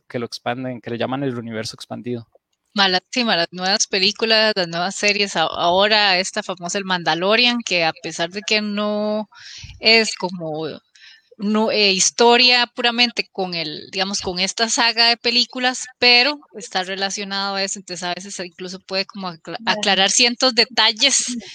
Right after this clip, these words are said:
Speaker 2: que tal vez no
Speaker 1: Sí.
Speaker 2: terminaron de, de, de amarrarse con las películas, ¿verdad?
Speaker 1: Claro.
Speaker 3: La de Han Solo también.
Speaker 1: Ah, sí, la película. Uy, no, son más de nueve, Raque, gracias.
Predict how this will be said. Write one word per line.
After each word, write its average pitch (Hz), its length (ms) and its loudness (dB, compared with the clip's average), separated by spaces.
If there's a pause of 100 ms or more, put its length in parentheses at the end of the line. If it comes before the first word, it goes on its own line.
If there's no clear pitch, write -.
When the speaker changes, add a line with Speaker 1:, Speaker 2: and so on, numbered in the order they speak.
(260)
Speaker 2:
que 214 120 -6
tal 185 220 -2
vez 190 180 -4
no - 80 2
Speaker 1:
Sí. 135 60 -2
Speaker 2:
terminaron 190 600 0
de, 214 220 6 (240)
de, 170 320 -2 (240)
de 202 100 2
amarrarse 190 580 2
con 202 180 -8
las 170 160 -6
películas, 165 540 -6
¿verdad? - 260 -12 (380)
Speaker 1:
Claro. 127 300 0
Speaker 3:
La 214 80 4
de 208 80 4
Han 208 380 0
Solo 247 420 -4 (480)
también. - 280 -16 (160)
Speaker 1:
Ah, 202 260 6
sí, 202 280 6
la 190 140 6
película. 147 460 2
Uy, 220 260 8
no, 196 220 2
son 175 160 -2
más 175 140 2
de 226 100 -2
nueve, 226 420 0
Raque, 151 320 0
gracias. 151 380 0